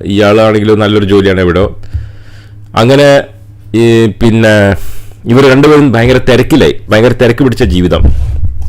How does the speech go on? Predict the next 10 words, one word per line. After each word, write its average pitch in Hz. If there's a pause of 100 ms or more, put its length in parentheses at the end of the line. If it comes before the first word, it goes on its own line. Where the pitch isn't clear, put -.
(440)
ഓക്കെ, 87 (640)
അങ്ങനെ 120
തിരക്ക് 123
പിടിച്ച 147
ജീവിതം, 127 (140)
ജീവിതമാകുമ്പോൾ 120
ഇവർക്ക് 110
ഭക്ഷണം 117
വെക്കാനൊന്നും 117
സമയമില്ല. 104